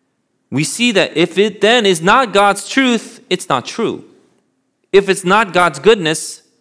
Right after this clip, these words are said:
it's not goodness. And if it's not God's beauty, it is not beautiful. So the way of subtraction in the Christian life that leads to the addition that we seek is to let go of the things that are not true, good,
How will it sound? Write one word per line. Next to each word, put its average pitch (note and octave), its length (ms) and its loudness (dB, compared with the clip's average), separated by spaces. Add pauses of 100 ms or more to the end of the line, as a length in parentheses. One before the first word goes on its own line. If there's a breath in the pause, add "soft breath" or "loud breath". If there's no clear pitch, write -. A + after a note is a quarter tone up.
(160)
it's - 160 -10
not G#2+ 220 -6
goodness. F#2 580 -8 (600)
And A#2 100 -4
if A2 100 -2
it's A#2 140 -12
not B2+ 240 -2
God's A2 260 -2
beauty, G#2+ 640 -6
it - 200 -6
is B2 200 -6
not G2+ 360 -8 (300)
beautiful. G2 560 -10 (1900)
So D#3 200 2
the D3 80 0
way A3 240 2
of A#3+ 100 -2
subtraction E3+ 840 -4
in C3 140 -2
the E3 80 -2
Christian D#3+ 480 -6
life A#2+ 220 -2
that G#2 140 -2
leads D3 380 -4
to C#3 200 -6
the A#2 100 0
addition B2 460 -2
that A#2 160 -4
we A2 100 -6
seek G#2+ 420 -6
is G#2+ 180 -8
to - 140 -8
let B2+ 380 -4
go D3+ 180 -2
of A#2 120 -4
the A2+ 80 -10
things D#3+ 400 -6
that A2 160 -4
are G2+ 100 -4
not B2+ 400 -4
true, B2 400 -6
good, G#2 500 -4